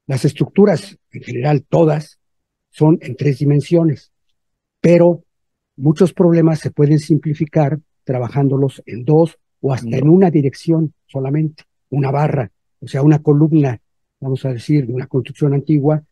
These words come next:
nada más recibe una carga, en, en teoría, una carga en la misma dirección del eje longitudinal, y por lo tanto se puede simplificar el problema visualizándolo así. Entonces son conocimientos que ya se manejan,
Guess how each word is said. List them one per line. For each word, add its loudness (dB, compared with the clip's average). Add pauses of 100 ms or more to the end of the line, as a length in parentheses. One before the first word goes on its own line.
(160)
nada 0
más 0
recibe -4
una 0
carga, -6 (300)
en, -16 (140)
en -14
teoría, 0 (220)
una -2
carga -4 (240)
en -12
la -6
misma -2
dirección -4
del -4
eje -4
longitudinal, -2 (300)
y -12
por -6
lo -2
tanto 0
se -8
puede 2
simplificar -4
el -2
problema -2 (680)
visualizándolo -8
así. -2 (1000)
Entonces 0
son 2
conocimientos 2
que -8
ya -4
se -6
manejan, 0